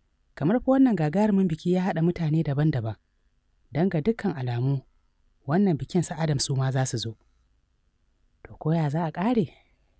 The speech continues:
Mu haɗu da ku a kashi na gaba domin jin yadda za ta kaya. Kada dai ku gajiya da bani ƙwarin gwiwa ta hanyar subscribe, like, comment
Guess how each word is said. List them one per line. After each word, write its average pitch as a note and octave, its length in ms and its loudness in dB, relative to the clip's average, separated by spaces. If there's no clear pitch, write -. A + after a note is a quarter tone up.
Mu A3 100 0
haɗu A#3 240 -4
da D#4 140 2
ku - 160 -10
a F3+ 80 -8
kashi G3+ 280 -4
na F#3+ 120 0
gaba F#3 320 -4
domin D3 300 -4
jin D3 160 -4
yadda C3+ 160 -4
za B2+ 160 -6
ta - 100 -12
kaya. E3 380 -4
Kada A3 240 4
dai A3+ 80 6
ku A3+ 160 0
gajiya A3 260 4
da G#3+ 80 2
bani G#3+ 220 2
ƙwarin G#3 320 0
gwiwa G#3+ 520 2
ta F3 120 -6
hanyar E3+ 240 -2
subscribe, G#3+ 560 -2
like, G#3+ 360 0
comment G#3+ 480 0